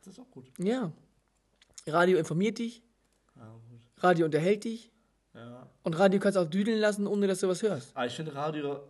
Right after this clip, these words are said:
Speaker 1: das Nervige ist die, halt die Werbung. Das schockt halt nicht.
Speaker 2: Ja, ist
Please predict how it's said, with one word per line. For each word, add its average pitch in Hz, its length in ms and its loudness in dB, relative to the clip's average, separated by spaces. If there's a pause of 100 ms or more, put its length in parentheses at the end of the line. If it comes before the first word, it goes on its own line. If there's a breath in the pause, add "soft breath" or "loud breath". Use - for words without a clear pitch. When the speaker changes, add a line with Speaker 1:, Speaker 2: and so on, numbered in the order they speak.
(140)
Speaker 1:
das 147 280 -14
Nervige 147 420 -10
ist 135 180 -12
die, 131 80 -16
halt 127 140 -20
die 131 100 -20
Werbung. 120 400 -14 (840)
Das 139 160 -18
schockt - 260 -16
halt 120 200 -14
nicht. 117 180 -14
Speaker 2:
Ja, 180 140 -2
ist - 180 -8